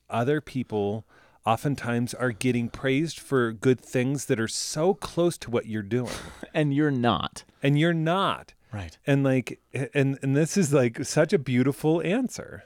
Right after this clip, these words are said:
Speaker 2: W-, but that's not even the answer, the set-, that's the setup for the answer. What you just asked,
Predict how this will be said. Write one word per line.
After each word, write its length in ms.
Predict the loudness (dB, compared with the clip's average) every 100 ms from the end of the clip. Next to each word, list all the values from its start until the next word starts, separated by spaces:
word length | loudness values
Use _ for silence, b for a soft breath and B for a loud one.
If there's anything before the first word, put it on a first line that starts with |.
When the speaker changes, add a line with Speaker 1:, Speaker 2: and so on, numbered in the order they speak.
| _
Speaker 2:
W-, 180 | 0 0
but 380 | -2 2 2 4
that's 280 | 4 4 2
not 180 | 4 4
even 220 | 2 2
the 180 | 2 4
answer, 500 | 2 0 -6 -8 -12 _ _ _ _ _ -2
the 180 | 4 4
set-, 300 | 8 8 8
that's 220 | 6 4
the 100 | 0
setup 380 | 2 4 4 2
for 120 | -2
the 140 | 0 -2
answer. 260 | -4 -6
What 220 | -4 -4 -6
you 320 | -2 2 4
just 300 | 4 2 0
asked, 640 | -2 -2 -4 -10 -12 -16